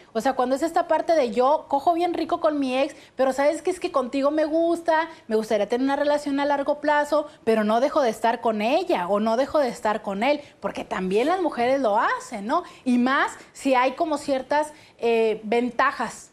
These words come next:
en ese sentido, no sé, desde la cenita, ¿no? Desde que ya salgo a cenar, desde que algún regalito, desde que alguna ventaja porque me hace masajito o algo así. Entonces, esa parte donde no estamos siendo honestos con la nueva persona que está en la vida,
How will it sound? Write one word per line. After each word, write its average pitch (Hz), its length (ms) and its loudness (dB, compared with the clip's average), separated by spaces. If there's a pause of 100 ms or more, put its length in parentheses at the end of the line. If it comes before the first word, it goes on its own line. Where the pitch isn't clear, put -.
en 214 120 -2
ese 226 140 -2
sentido, 202 460 -4
no 233 100 0
sé, 202 240 0
desde 202 240 0
la 214 140 2
cenita, 311 480 2 (200)
¿no? 302 280 0 (240)
Desde 233 260 2
que 226 120 0
ya 254 120 2
salgo 311 220 2
a 311 80 2
cenar, 254 460 -2
desde 240 260 -2
que 214 80 0
algún 214 240 -2
regalito, 285 840 2 (200)
desde 220 280 0
que 220 80 0
alguna 240 300 0
ventaja 247 460 0
porque 214 200 -6
me 202 120 0
hace 247 260 -4 (220)
masajito 233 720 -2
o 233 80 2
algo 240 160 0
así. 262 160 -6
Entonces, 262 360 -2 (240)
esa 359 360 2
parte 320 320 0
donde 233 240 0
no 240 100 -2
estamos 370 380 0
siendo 302 360 0
honestos 240 640 -2
con 202 220 -4
la 196 100 -4
nueva 262 380 0
persona 240 420 -2
que - 80 -20
está - 200 -6
en 214 80 -2
la 262 100 -2
vida, 226 320 0